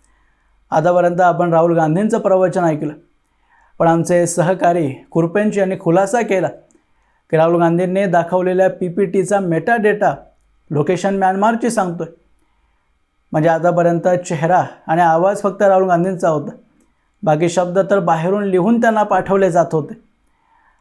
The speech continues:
आणि तेव्हापासून राहुल गांधींनी वोट चोरी आणि हायड्रोजन बॉम्बचा विषय थोडा थंड डब्यात ठेवलाय आणि आपला जुना दलित कार्ड काढून हरियाणात फिरताय. म्हणे ते महाराष्ट्रात मात्र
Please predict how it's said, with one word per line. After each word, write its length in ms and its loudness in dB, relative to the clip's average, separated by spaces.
आणि 180 0
तेव्हापासून 540 0
राहुल 200 2
गांधींनी 420 -2
वोट 260 2
चोरी 380 2
आणि 160 0
हायड्रोजन 600 0
बॉम्बचा 420 0
विषय 400 -2
थोडा 200 2
थंड 240 0
डब्यात 340 0
ठेवलाय 360 -2
आणि 140 0
आपला 340 2
जुना 360 0
दलित 300 2
कार्ड 220 2
काढून 440 0
हरियाणात 560 0
फिरताय. 300 -2
म्हणे 160 2
ते 200 2
महाराष्ट्रात 720 0
मात्र 400 0